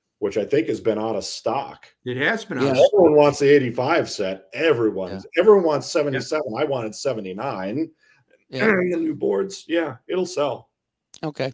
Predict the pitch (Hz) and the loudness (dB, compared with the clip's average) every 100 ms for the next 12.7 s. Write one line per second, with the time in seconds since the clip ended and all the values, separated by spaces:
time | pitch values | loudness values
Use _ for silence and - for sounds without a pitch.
0 | _ _ - - - 165 165 220 202 - | _ _ -20 -8 -2 0 2 0 -2 -2
1 | 190 - 151 143 131 139 - 127 - 147 | -2 -2 -4 -4 0 0 0 -4 -4 -6
2 | 147 131 127 - 131 127 131 135 123 127 | -4 -2 -2 -6 -10 -8 -4 -2 0 -2
3 | 123 - 143 143 127 123 135 117 87 98 | -2 -6 -8 -8 -4 -2 -2 -4 -6 -6
4 | 113 110 120 113 110 107 - - _ _ | -6 -6 -8 -8 -8 -8 -10 -12 _ _
5 | _ - 107 107 104 104 104 101 98 101 | _ -10 -8 -8 -6 -6 -8 -10 -10 -10
6 | 90 92 90 113 - _ _ _ _ _ | -8 -8 -8 -10 -14 _ _ _ _ _
7 | _ _ - 127 127 110 - _ 131 262 | _ _ -4 -2 -2 -4 -12 _ -2 0
8 | 320 233 254 - 202 - 214 - 147 147 | 0 -2 -8 -6 -8 -6 -10 -6 -8 -8
9 | _ 139 160 165 - 165 175 135 147 180 | _ -6 -6 -6 -6 -8 -6 -8 -8 -8
10 | 156 202 - - - 127 123 - 135 127 | -6 -4 -4 -8 -8 -6 -6 -2 -4 -4
11 | 123 - 151 185 196 - 143 123 120 143 | -8 -4 -4 -4 -8 -6 -4 -4 -4 -6
12 | 190 127 127 117 131 151 | -6 -6 -6 -4 -4 -6